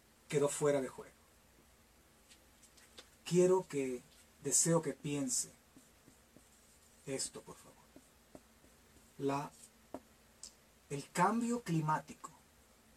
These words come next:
son cambios naturales, cíclicos que ocurren de tiempo en tiempo.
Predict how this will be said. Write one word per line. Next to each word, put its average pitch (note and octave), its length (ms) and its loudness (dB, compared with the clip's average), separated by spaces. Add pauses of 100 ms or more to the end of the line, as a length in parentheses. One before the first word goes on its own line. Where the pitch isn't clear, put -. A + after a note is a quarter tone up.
(220)
son G#3+ 400 -2
cambios G3+ 500 0
naturales, E3+ 840 2
cíclicos G3+ 800 2
que E3+ 140 2
ocurren D#3+ 760 -2 (360)
de D#3 140 2
tiempo F3 540 2
en D#3 120 -2
tiempo. - 320 -10